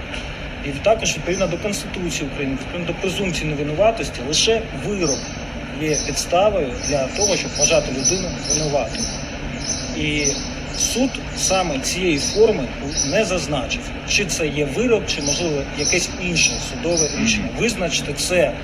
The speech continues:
Speaker 1: неможливо, оскільки суд цього не зазначив. Там є, е, назва суду, е, Вищий антикорупційний суд, там є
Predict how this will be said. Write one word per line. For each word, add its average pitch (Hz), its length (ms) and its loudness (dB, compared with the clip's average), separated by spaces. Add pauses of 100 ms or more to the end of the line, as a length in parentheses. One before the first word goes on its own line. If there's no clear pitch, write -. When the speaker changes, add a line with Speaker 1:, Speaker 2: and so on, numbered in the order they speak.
(460)
Speaker 1:
неможливо, 160 600 2
оскільки 147 380 0
суд 196 180 -4 (100)
цього 165 200 0 (100)
не 156 60 -2
зазначив. 143 800 -2
Там 160 320 2
є, 147 240 4 (380)
е, 143 180 0 (300)
назва 180 340 4
суду, 226 380 0 (1200)
е, 151 480 4 (720)
Вищий 185 240 6
антикорупційний 160 680 -2
суд, 156 300 -4 (1000)
там 185 200 6
є 156 280 6